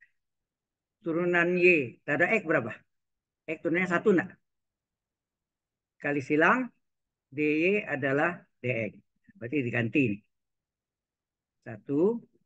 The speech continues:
X kali Y-nya diganti dengan,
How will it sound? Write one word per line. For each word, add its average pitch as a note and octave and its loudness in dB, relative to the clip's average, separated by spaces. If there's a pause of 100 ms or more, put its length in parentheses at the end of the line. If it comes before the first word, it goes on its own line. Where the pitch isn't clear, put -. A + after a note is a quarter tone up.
(760)
X C#3+ 0
kali D3 4 (320)
Y-nya F3+ 2
diganti D#3 -2
dengan, D3+ 0